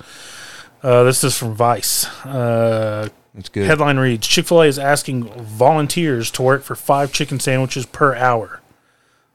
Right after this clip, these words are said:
Speaker 1: North Carolina Chick-fil-A is so hard up for people to work the lunch rush that it's asking for volunteers from the community.
Speaker 2: Dude, wait, they're not hurting for money, though.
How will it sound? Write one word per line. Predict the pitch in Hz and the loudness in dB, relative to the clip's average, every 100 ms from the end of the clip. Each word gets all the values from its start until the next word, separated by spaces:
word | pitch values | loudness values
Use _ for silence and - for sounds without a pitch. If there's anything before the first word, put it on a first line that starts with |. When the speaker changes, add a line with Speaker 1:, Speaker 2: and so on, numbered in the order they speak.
| _ - | _ -2
Speaker 1:
North | 151 - | -2 2
Carolina | 165 151 151 | 2 2 0
Chick-fil-A | - 147 - 131 | 0 -2 0 0
is | - | 0
so | - 139 | 0 0
hard | 139 143 | 2 2
up | 135 | 2
for | 131 | -2
people | 127 131 123 | -6 -6 -4
to | |
work | 120 123 | -2 -4
the | - | -4
lunch | 113 120 131 | -6 -4 2
rush | 135 135 - - | 2 4 0 -2
that | 117 | -6
it's | 117 | -4
asking | 120 117 135 | -4 -4 -4
for | - 120 | -6 -2
volunteers | 113 117 - 117 113 | -2 -2 -4 -6 -6
from | - 113 | -8 -10
the | 107 | -10
community. | 113 101 98 101 104 - _ | -10 -12 -12 -12 -14 -18 _
Speaker 2:
Dude, | 170 135 98 - - - - _ _ 104 | -4 -4 -6 -18 -20 -20 -20 _ _ -10
wait, | 98 87 | -8 -6
they're | 113 | -4
not | 185 101 | -4 -2
hurting | 143 104 | -4 -4
for | 82 | -10
money, | 82 160 160 | -4 -2 -2
though. | 80 80 95 | -4 -6 -6